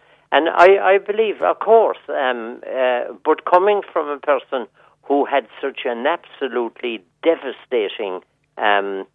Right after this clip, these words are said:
uh, thing to happen to him, um, it was, um, uh, it's, it's inspiring.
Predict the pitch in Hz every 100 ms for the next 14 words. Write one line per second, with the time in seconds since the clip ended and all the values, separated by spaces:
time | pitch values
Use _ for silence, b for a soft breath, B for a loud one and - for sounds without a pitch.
0 | _ _ _ - 113 104 95 92 - _
1 | 113 - 123 110 - 110 131 - 117 98
2 | - 147 120 95 92 107 _ _ _ -
3 | 113 110 107 104 113 - 123 120 - 120
4 | 113 104 - 123 110 107 104 104 _ _
5 | _ _ _ _ _ _ - 120 123 104
6 | - - 135 - 190 160 - 180 165 -
7 | 214 131 98